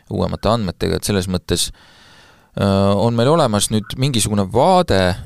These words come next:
äh, mida need maksud, äh, ma-, maksumuudatused siis endaga nagu kaasa võivad tuua eel-, eelkõige siis nagu riigieelarve aspektist.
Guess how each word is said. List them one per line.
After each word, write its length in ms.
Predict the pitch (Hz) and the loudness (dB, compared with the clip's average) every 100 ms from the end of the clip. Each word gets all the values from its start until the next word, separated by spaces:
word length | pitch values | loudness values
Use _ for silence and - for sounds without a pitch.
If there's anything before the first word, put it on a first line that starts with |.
| - | -10
äh, 220 | - 98 | -4 -2
mida 460 | 98 - 104 143 117 | -4 -6 -2 0 2
need 120 | 95 | 2
maksud, 500 | 95 143 - 104 92 - _ _ - | 2 0 0 0 0 -4 _ _ 0
äh, 240 | 92 90 | 2 2
ma-, 160 | 92 98 | 0 -2
maksumuudatused 840 | 110 - 98 110 143 113 - 90 | -2 -2 0 0 2 0 -2 -6
siis 140 | - 95 | -2 -2
endaga 280 | 117 98 90 | 0 0 0
nagu 160 | 90 | -2
kaasa 360 | - 139 123 90 | 0 2 2 0
võivad 200 | 90 85 | -2 0
tuua 260 | 127 120 101 | 2 2 4
eel-, 320 | 120 95 95 | 2 2 0
eelkõige 440 | 113 120 92 87 | 0 0 0 0
siis 180 | 85 87 | -2 -2
nagu 160 | 92 87 | -2 -2
riigieelarve 640 | 117 120 98 92 82 80 73 | 0 0 0 0 0 -2 -4
aspektist. 640 | - 120 - - - - | -2 -2 -2 -6 -8 -8